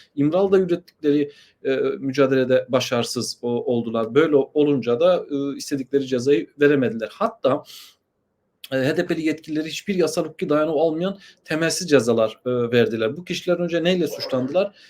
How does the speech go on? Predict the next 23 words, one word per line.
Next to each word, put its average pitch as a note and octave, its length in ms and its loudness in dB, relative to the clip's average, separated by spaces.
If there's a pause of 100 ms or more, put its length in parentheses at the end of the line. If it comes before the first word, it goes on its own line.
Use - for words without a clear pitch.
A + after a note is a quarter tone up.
(220)
"İnsanları E3 560 0
öldürdünüz." E3 640 0
dediler. A#2 380 -2
Ancak B2+ 420 -2
öldürülen C3+ 300 -2
hiç C3+ 160 -8
kimseden D3+ 560 -2
dolayı C#3 340 0
cezalandırılmadılar. C#3 960 0 (180)
Oraya C3 380 2
buraya C3 260 2
çekerek D3 520 -2
örgüt C#3+ 240 -4
üyesisiniz C3 600 -2
ve D#3+ 240 4 (360)
denilerek, D3 500 2
e, C#3 200 2
H C#3+ 120 -6
D C#3 100 2
P'li A#2+ 140 -4
yetkililer B2 380 -2
hakkında B2+ 560 -2 (200)
karar C#3+ 400 2